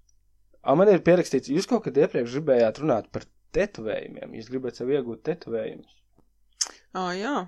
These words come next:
Speaker 2: nu mēs jau tā kā visu esam sarunājuši, mēs bijām pie savu tetovētāju.
Speaker 1: Jā.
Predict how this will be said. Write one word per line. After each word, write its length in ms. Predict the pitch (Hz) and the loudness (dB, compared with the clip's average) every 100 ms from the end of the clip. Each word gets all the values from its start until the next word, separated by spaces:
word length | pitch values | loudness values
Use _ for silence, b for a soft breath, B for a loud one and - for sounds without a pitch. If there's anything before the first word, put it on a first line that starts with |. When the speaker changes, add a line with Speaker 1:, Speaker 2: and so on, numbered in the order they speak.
| - | -10
Speaker 2:
nu 200 | 190 185 | -10 -6
mēs 320 | 190 208 - | -4 -4 -4
jau 80 | 196 | -6
tā 160 | 214 | -6
kā 160 | 208 185 | -6 -4
visu 240 | 175 220 226 | -4 -6 -8
esam 240 | - 185 | -12 -12
sarunājuši, 680 | 185 190 196 220 240 240 233 | -6 -4 -2 0 0 0 -4
mēs 160 | 196 190 | -8 -6
bijām 400 | 202 196 190 190 | -8 -8 -10 -8
pie 280 | - 180 175 | -8 -6 -8
savu 300 | 185 185 175 | -10 -12 -12
tetovētāju. 920 | - 185 208 240 233 247 254 247 240 240 - | -6 -8 -6 -6 -6 -6 -6 -6 -6 -10 -10
Speaker 1:
Jā. 300 | - - | -8 -8